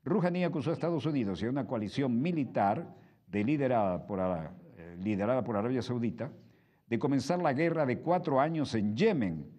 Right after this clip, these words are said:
según las agencias de noticias iraníes. Rouhani dijo que los hutíes,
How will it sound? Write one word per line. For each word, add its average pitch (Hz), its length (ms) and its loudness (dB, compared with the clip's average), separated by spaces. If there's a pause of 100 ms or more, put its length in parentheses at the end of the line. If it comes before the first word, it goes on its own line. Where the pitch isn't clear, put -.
según 110 360 -2
las 107 160 -2
agencias 110 320 0
de 95 100 0
noticias 92 480 -4
iraníes. 104 580 -6 (960)
Rouhani 175 600 0
dijo 139 260 0
que 160 80 0
los 151 180 -2
hutíes, 131 560 0